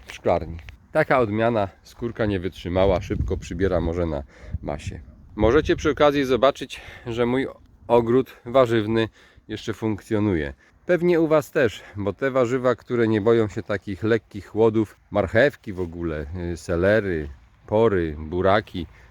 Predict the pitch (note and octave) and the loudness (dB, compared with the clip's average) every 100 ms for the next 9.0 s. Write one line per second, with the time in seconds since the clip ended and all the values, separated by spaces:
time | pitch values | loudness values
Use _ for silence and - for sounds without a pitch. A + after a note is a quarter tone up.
0 | - E3+ D#3 D#3 C3 G#2+ A#2 A2+ G#2+ F#2 | -12 -8 -4 0 2 2 2 2 2 0
1 | - - G2 G2+ G#2 F#2 G2 F#2 F#2 F2 | -10 -14 -6 -4 -2 -4 -2 0 0 -2
2 | E2+ F2+ D#2+ C#2+ D2 - - - F3+ F3 | -6 -4 -6 -6 -10 -14 -20 -4 2 2
3 | E3+ E3 D#3 D3 A#2 D3+ C#3+ - C3 B2+ | 4 2 4 2 2 0 -2 -2 -2 -2
4 | G#2 A#2+ A2 - - - - F2 A2+ A#2+ | -2 -2 -2 -4 -10 -10 -10 -2 -2 0
5 | A2+ - - - G#2+ A2 A2+ G#2 F#2+ - | -2 -4 -16 -4 0 4 4 4 2 -2
6 | - G#2 A2+ A2+ - D3 C#3+ C#3 C#3+ C3+ | -14 0 2 2 2 4 4 2 -2 -2
7 | B2 A#2 A2+ G#2+ G#2 G2 - G2 G2+ G#2+ | 0 0 0 0 -2 -4 -6 -4 -2 0
8 | G#2 - - - - - G#2+ A2 G2+ | 0 -2 -10 -14 -14 -6 0 0 0